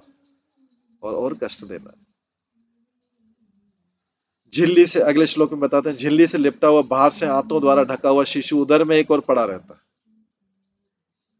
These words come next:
साइड में। उसका सिर और पेट मुड़ा रहता है। कभी बच्चे का पिक्चर भी देखेंगे माता के गर्भ में, सिर और पेट मुड़ा, गोल ऐसे सिर पर मुड़ा रहता है, उसकी कमर तथा गर्दन धनुषाकार में मुड़े रहते हैं।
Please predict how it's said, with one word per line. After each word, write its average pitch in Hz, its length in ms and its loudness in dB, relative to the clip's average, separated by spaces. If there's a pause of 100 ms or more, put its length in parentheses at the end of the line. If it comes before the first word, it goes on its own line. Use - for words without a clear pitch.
(1120)
साइड 151 300 2
में। 117 180 -6 (400)
उसका 160 260 -2
सिर 214 320 4
और 208 100 6
पेट 180 340 0
मुड़ा 156 220 6
रहता 123 240 0
है। 113 60 -12
कभी 143 260 -4
बच्चे 131 280 -10
का 135 60 -12
पिक्चर 135 320 -14
भी 135 60 -12
देखेंगे 127 280 -20
माता 123 160 -8
के 120 60 -14
गर्भ 127 120 -10
में, 120 60 -20
सिर 139 220 -8
और 135 80 -4
पेट 131 300 -8
मुड़ा, 123 100 -8
गोल 139 280 0
ऐसे 120 220 -8 (880)
सिर 160 180 -4
पर 170 120 -2
मुड़ा 160 180 2
रहता 160 140 0
है, 180 60 0
उसकी - 200 -6
कमर 170 400 2
तथा 180 100 4
गर्दन 151 380 2
धनुषाकार 165 640 2
में 151 100 -8
मुड़े 117 200 -8
रहते 95 260 -14
हैं। - 80 -20